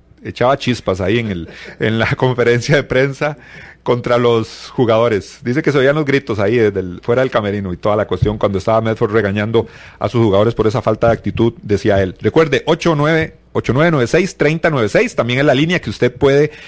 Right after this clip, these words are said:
enviar sus mensajes de WhatsApp. Mensajes de WhatsApp, si no quiere hacerlo por línea directa, aquí a nuestra línea nueve cero cinco, ciento siete, uno ciento siete, que es línea,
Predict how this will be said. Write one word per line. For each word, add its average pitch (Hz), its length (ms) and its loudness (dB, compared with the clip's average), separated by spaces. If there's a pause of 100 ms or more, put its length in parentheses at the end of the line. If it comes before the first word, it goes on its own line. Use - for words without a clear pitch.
(100)
enviar 135 320 0
sus 202 180 2
mensajes 147 540 0
de 147 140 4
WhatsApp. 131 520 0 (360)
Mensajes 120 280 0
de 127 80 2
WhatsApp, 104 320 0
si - 100 -2
no 113 80 -2
quiere 131 180 2
hacerlo 131 400 2
por 135 340 2
línea 127 300 2
directa, 143 480 2 (400)
aquí 135 320 0
a 117 80 4
nuestra 95 560 0
línea 123 500 0 (340)
nueve 117 240 2
cero 98 160 0
cinco, 139 260 -2
ciento 107 300 -2
siete, 104 240 0
uno 131 240 2
ciento 98 300 -4
siete, 165 360 0
que 104 140 0
es 107 60 0
línea, 113 420 -2